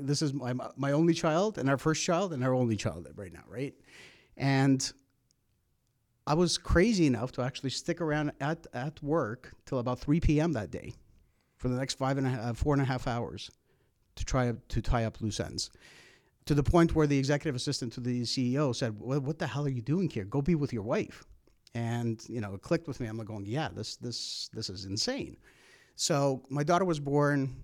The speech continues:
about thirty-six hours later. And instead of a congratulatory phone call or an email or, or something like that from my, from the C E O,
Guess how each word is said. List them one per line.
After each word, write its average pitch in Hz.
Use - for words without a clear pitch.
about 120
thirty-six 135
hours 120
later. 113
And 139
instead 135
of 262
a 330
congratulatory 143
phone 135
call 120
or 147
an 139
email 123
or, 113
or -
something 127
like 113
that 117
from 117
my, 113
from 120
the 113
C 120
E 131
O, 127